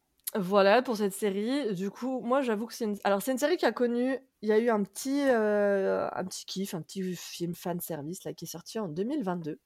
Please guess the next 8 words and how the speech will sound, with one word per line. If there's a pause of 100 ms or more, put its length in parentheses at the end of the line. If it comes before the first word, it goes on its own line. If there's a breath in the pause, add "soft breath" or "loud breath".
(1040 loud breath)
euh,
sur
Disney
Plus,
directement
sur
Disney
Plus,